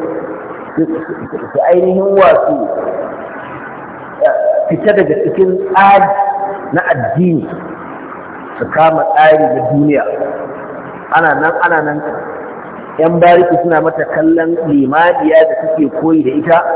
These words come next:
sai ta zame ta basu. Sai kawai ta zagaya ta, ta yi aurenta, ko ta tuba ta ci gaba da harkokinta ta rabu da su. Bayan da ta halaka.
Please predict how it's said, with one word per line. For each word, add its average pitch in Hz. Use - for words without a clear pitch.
sai 156
ta 156
zame 156
ta 131
basu. 131
Sai 156
kawai 170
ta 175
zagaya 156
ta, -
ta -
yi 123
aurenta, 165
ko 165
ta 160
tuba 160
ta 165
ci 165
gaba 156
da 143
harkokinta 147
ta 120
rabu 127
da 120
su. -
Bayan -
da 151
ta -
halaka. -